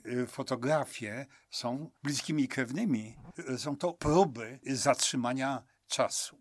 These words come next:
i jakiejś formy kontroli. No proszę zwrócić uwagę, o, to jest obecne w bardzo wielu kulturach, y, zdjęcia czy obrazy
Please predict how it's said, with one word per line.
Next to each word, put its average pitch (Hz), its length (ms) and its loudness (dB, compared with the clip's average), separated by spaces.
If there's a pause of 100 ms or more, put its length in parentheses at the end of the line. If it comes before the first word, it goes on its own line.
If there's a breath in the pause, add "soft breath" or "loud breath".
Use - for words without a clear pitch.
(120)
i 120 160 -10
jakiejś 123 480 -2
formy 117 460 -4 (220)
kontroli. 127 540 -4 (260)
No 170 100 -4
proszę 156 320 -2
zwrócić 135 420 -6
uwagę, 131 480 0
o, 135 60 0
to 139 140 -6
jest 135 160 -4
obecne 123 380 -6
w 110 80 -14
bardzo 131 400 0
wielu 107 460 -8
kulturach, 113 680 -6 (360 loud breath)
y, 120 220 -4
zdjęcia 110 680 -6 (200)
czy - 200 -4
obrazy 113 760 -6